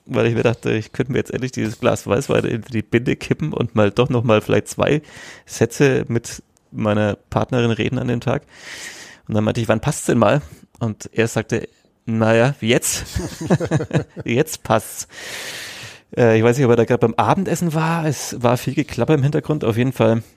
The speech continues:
hat er sich dann viel Zeit genommen, ähm, und ich mir irgendwie auch. <laughs> Und dann trank ich um,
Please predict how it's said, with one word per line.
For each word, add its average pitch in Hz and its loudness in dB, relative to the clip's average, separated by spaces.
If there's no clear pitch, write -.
hat - -2
er 120 4
sich 117 -2
dann 110 -2
viel 135 -2
Zeit - -2
genommen, 147 -2
ähm, 101 0
und - -6
ich - -6
mir 113 6
irgendwie 107 4
auch. 113 2
<laughs> - -12
Und 107 0
dann 110 2
trank 104 -2
ich 107 2
um, 98 0